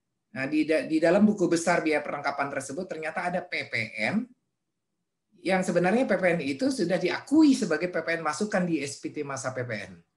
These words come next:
Jadi artinya dia sudah diakui sebagai P P N masukan. Tetapi dicatat lagi di dalam biaya perlengkapan nilai P P N tersebut. Berarti double ya. Nah, ini jelas dikoreksi ya. Jadi kalau sudah diakui di pajak masukan, di P P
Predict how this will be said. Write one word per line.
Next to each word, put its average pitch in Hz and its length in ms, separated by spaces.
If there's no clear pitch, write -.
Jadi 107 160
artinya 123 400
dia 143 160
sudah 135 320
diakui 120 320
sebagai 123 320
P 139 160
P - 80
N 107 80
masukan. 98 320
Tetapi 123 480
dicatat 175 480
lagi 117 400
di 131 80
dalam 110 320
biaya 113 240
perlengkapan 123 720
nilai 120 320
P - 80
P 110 80
N 101 140
tersebut. 101 340
Berarti 101 160
double 135 320
ya. 101 240
Nah, 113 80
ini 196 400
jelas 160 320
dikoreksi 117 560
ya. - 40
Jadi 107 180
kalau 175 160
sudah 165 240
diakui 175 320
di 165 400
pajak 151 240
masukan, 165 640
di - 80
P - 80
P 139 140